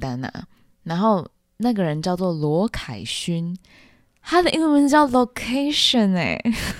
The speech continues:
<laughs> 真的叫 location。像这种就不建议咯，因为 location，位置这个字，本身在日常生活中就是属于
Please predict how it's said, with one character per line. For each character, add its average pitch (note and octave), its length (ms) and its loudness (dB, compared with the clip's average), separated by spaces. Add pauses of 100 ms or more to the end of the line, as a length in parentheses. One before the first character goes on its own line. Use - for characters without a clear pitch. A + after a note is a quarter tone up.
(120)
<laughs> B3+ 500 4
真 D#4+ 160 0
的 D4+ 100 0
叫 C4+ 340 4
location。 G3+ 840 -2 (540)
像 E4+ 200 4
这 F#4+ 100 8
种 C#4+ 80 10
就 C4+ 100 10
不 A#3 140 2
建 A#3+ 340 6
议 A3+ 100 6
咯， F3 260 6
因 G3+ 80 2
为 C4 80 2 (120)
location， G#3+ 560 2
位 A3+ 300 4
置 - 360 -2
这 F3+ 100 -2
个 D#3 140 2
字， D#3 260 -8 (320)
本 G3 180 8
身 D4 220 4
在 E4 140 4
日 D4+ 100 4
常 G#3 220 4
生 G3+ 220 4
活 E3+ 120 4
中 E3 480 0
就 E3+ 380 6
是 F3 240 0
属 D3 300 -2
于 C#3 260 -2